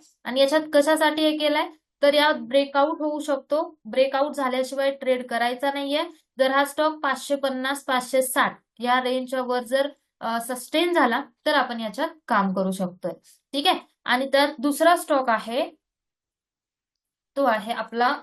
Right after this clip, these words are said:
जो, अ, डेलीचा स्टॉक आहे, तो म्हणजे अवंती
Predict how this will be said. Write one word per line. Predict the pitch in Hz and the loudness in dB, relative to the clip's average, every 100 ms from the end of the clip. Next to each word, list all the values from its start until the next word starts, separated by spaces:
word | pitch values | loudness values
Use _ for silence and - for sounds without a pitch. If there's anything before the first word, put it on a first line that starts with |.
| - | -10
जो, | 208 233 240 - 208 | -6 -4 -4 -6 -6
अ, | 208 208 208 _ _ _ | -4 -4 -6 _ _ _
डेलीचा | 208 285 339 349 | 0 2 2 0
स्टॉक | 330 - 262 247 | 0 2 0 0
आहे, | 277 311 | -4 -6
तो | _ _ 269 | _ _ 2
म्हणजे | 269 240 233 262 | 2 0 -2 -2
अवंती | 226 226 233 233 277 349 - | -2 -4 -4 -6 -6 -6 -10